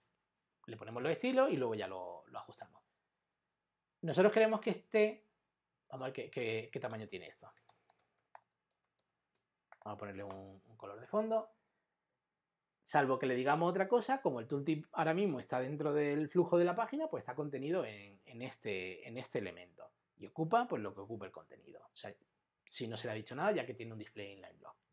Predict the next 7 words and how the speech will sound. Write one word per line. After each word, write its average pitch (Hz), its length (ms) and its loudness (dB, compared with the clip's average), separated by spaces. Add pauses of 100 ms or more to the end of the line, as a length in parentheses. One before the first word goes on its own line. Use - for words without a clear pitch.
(1160)
Entonces 110 320 -4
vamos 127 300 4
a 135 60 2
sacar 180 440 2 (140)
el 127 140 0
contenido 117 560 -2
fuera. - 360 -6